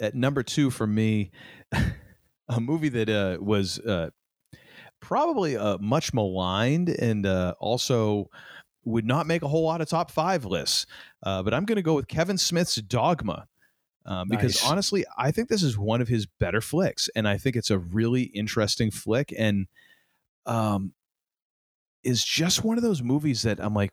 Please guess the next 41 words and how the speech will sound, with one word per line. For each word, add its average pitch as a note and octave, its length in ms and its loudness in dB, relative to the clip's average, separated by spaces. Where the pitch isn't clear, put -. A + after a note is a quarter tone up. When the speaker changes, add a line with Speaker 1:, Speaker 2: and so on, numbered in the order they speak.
Speaker 1:
"Wow, A#2+ 440 0
he D#3 180 0
really F#3 260 0
kinda E3+ 220 -2
tapped C3+ 400 2
into B2+ 140 2
some G#2+ 160 0
interesting A2+ 420 0
stuff," G2+ 300 0
but G2+ 200 0
while G#2+ 220 2
also B2+ 340 0
getting A2+ 220 2
some, F#2+ 300 0
some F#2 180 -2
good, G#2 380 0
you G#2+ 100 -2
know, F2 220 -2
fart G#2+ 380 -2
jokes E2+ 380 0
and, F2+ 280 0
and F#2+ 120 -2
poop F#2+ 220 -2
jokes F2 320 -2
in F#2 80 0
there E2+ 160 0
as D#2+ 120 -4
well. E2 220 -2
So A#2+ 440 -2
I'm D#3 200 -4
always D3 240 0
a G#2+ 60 -2
fan G#2 280 0
of F#2+ 100 0
that F#2+ 240 0
because F#2 500 -2
my G#2+ 180 0
sense G#2+ 260 0
of G#2 100 -2
humor G2+ 580 0
just F#2+ 220 0